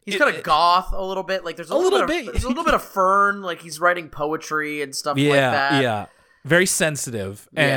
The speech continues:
Speaker 1: Yeah.
Speaker 2: but also, like, does get some funny lines and is often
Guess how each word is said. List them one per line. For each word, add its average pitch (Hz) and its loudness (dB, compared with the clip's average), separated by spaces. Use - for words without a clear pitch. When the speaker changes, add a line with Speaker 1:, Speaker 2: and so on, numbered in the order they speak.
Speaker 1:
Yeah. - -8
Speaker 2:
but 165 2
also, 220 2
like, 165 -2
does 170 2
get 160 -2
some 143 -6
funny 143 -2
lines 131 -2
and 147 -6
is 147 -4
often 180 2